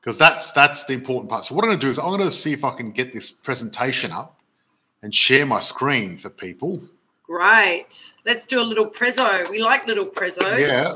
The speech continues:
Speaker 1: absolutely.
Speaker 2: Learning, learning. Love learning.
Speaker 1: Don't know how to go full screen, but doesn't matter. Surely.
Speaker 2: Should be able to.
Speaker 1: Yep, I've,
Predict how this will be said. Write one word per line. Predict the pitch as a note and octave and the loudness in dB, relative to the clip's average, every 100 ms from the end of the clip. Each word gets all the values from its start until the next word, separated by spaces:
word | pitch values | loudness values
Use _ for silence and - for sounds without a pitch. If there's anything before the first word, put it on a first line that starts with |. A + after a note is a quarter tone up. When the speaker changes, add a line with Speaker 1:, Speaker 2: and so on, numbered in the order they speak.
| - | -2
Speaker 1:
absolutely. | D#3 - A#2+ A2+ E3 - G2 B2+ - - | -2 -2 -4 -2 -4 -4 -12 -12 -12 0
Speaker 2:
Learning, | A3 B3+ C4+ D4+ | 4 6 4 0
learning. | C4+ B3+ B3+ C4 E4+ F#4+ - A4 A3+ | 4 6 6 4 0 -4 -8 -12 -2
Love | A#3 A#3+ | -2 0
learning. | B3+ A#3 A3+ D#4 G#4+ - _ _ _ _ _ _ _ - - - - _ _ _ _ - _ _ _ _ _ | 0 2 2 0 -4 -8 _ _ _ _ _ _ _ -20 -20 -20 -20 _ _ _ _ -20 _ _ _ _ _
Speaker 1:
Don't | D3+ | -2
know | E3+ | 0
how | C#3 | 0
to | |
go | A#2+ A#2 | 0 -2
full | - A2+ G#2+ | -2 -8 -4
screen, | - - C3+ G#2+ F#2 F#2 - _ _ _ _ _ - | -4 -4 -2 -4 -6 -12 -18 _ _ _ _ _ -4
but | G#2+ G#2 - | -4 -4 -2
doesn't | A2 A#2+ E3+ C#3 | 2 2 -2 -6
matter. | A2 E2+ - A#2 C#3+ - _ _ _ _ _ _ - | -6 -6 -8 -10 -10 -14 _ _ _ _ _ _ -14
Surely. | - - D#3 E3 G2 D#2+ D#2 - _ _ _ _ _ _ _ _ _ _ - _ - | -8 -2 2 2 0 -6 -12 -20 _ _ _ _ _ _ _ _ _ _ -20 _ -10
Speaker 2:
Should | - C#4+ | -8 -4
be | A#3 | 0
able | G3 G#3 F#3+ | 2 2 0
to. | E3+ G#3+ A#3+ - _ _ _ _ _ - | -8 -10 -12 -18 _ _ _ _ _ -2
Speaker 1:
Yep, | D3+ D3+ D3 - - | 4 4 4 -14 -2
I've, | C#3+ C#3 | 0 0